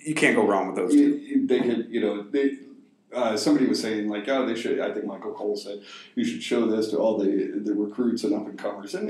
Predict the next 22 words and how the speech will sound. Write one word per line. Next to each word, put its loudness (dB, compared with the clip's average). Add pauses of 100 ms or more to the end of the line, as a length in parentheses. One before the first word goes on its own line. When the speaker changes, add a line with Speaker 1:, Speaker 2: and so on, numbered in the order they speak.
Speaker 2:
and 4
Speaker 1:
Yeah. 2 (240)
Speaker 2:
a-, -8
absolutely -4
right. 4
Speaker 1:
They 0
should 0
have 4
already 2
been 0
watching. -2 (440)
Speaker 2:
That, -4
those 4
put 0
on, 0
those 4
two 4
put 0
on -2
a -4
fucking -6
clinic. -4